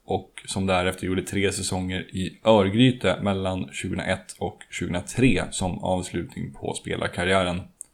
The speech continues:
Sessionen i Örgryte sammanföll också med att Afonso Alves och Paulinho Guara kom till klubben. Idag jobbar Robert som chefscout på agentföretaget Nordic Sky och på senare år har han också blivit omskriven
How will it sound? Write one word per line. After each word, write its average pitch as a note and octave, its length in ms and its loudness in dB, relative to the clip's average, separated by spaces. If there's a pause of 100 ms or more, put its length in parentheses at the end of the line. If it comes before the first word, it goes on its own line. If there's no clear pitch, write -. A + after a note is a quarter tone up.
(960)
Sessionen A2+ 420 2
i A2 60 6
Örgryte A2+ 480 4
sammanföll G2+ 580 4
också G2 260 0
med F#2 240 -2
att F2+ 100 -6
Afonso F#2+ 340 0
Alves G2 420 4
och - 400 -10
Paulinho F#2+ 340 -4
Guara A2+ 380 10
kom - 200 -6
till - 120 -8
klubben. E2+ 360 -6 (1600)
Idag C3+ 240 10
jobbar B2 280 10
Robert A2+ 540 6
som G#2 340 2
chefscout A2+ 920 4
på G#2 100 6
agentföretaget G2 800 0
Nordic G2 560 2
Sky C#3+ 340 10 (160)
och G#2 280 -4 (120)
på G2 420 0
senare G#2 480 4
år G2 200 4
har F#2+ 160 2
han F#2+ 100 0
också F#2+ 220 -2
blivit F#2+ 280 -4
omskriven F#2+ 800 0